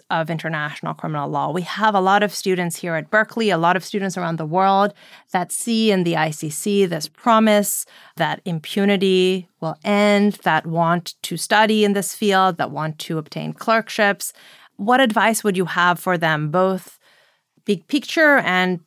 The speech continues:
concrete career advice about how they might think about what to prioritize, where to work domestically before they think of international careers,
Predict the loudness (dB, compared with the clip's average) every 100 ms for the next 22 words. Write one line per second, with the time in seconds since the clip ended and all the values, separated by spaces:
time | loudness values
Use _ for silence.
0 | -10 -2 -2 -2 -2 0 0 -2 -2 2
1 | 2 2 0 -4 -6 -8 -4 0 0 0
2 | 0 0 0 -2 -4 -6 -6 -4 -4 -2
3 | 0 0 -2 -8 _ -2 -2 -6 -4 -2
4 | 0 -2 -4 -4 -4 -2 -4 -8 -12 -4
5 | -2 -2 -4 -2 -2 -2 -8 _ _ _
6 | _ -2 0 -2 -4 -6 -4 -4 -6 -4
7 | -2 -2 -6 -8 -6 -8 -6 -6 -6 -6
8 | -6 -6 -6 -8 -8 -10 -10 -12